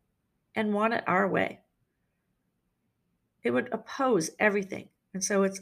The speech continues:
unhappiness is per-, personified. Where there's no resistance, there's no unhappiness. Unhappiness always resists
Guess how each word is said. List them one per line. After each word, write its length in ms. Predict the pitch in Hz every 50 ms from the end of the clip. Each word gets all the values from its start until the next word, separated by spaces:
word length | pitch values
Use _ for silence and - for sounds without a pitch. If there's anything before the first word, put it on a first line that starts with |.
| - _
unhappiness 840 | 185 185 190 190 190 247 - - - - - - - - - - - _ _ _ _ _ _ _ _ _ _ _ _ _ _ _ _ _ _ _ _ _ _ _ -
is 340 | - 190 180 - - - - -
per-, 100 | _ - 170 - _ - _
personified. 720 | - 175 170 - 170 170 170 - - - - - - - _ _ _ _ _ _ _ _ _ _ _ _ _ _ _ _ _ _ _ _ _ _ _ _ _ _ _ _ _ _ _ _
Where 120 | 226 233
there's 140 | 247 254 240
no 120 | 277 294
resistance, 720 | 349 403 370 320 320 311 302 - 302 285 277 277 - - - _ _ _ _ _ _ _
there's 360 | 180 165 180 170 165 165 -
no 300 | 180 175 180 196 214 233
unhappiness. 800 | 240 247 233 202 165 156 - - 151 - 123 - 185 - - - _ _ _ _ _ _ _ _ _ _ _ - - - - - - _ _
Unhappiness 580 | - 220 214 226 233 247 254 277 269 277 269 -
always 320 | - 247 254 254 247 233
resists 760 | 220 226 226 208 190 190 220 240 220 202 - - - - -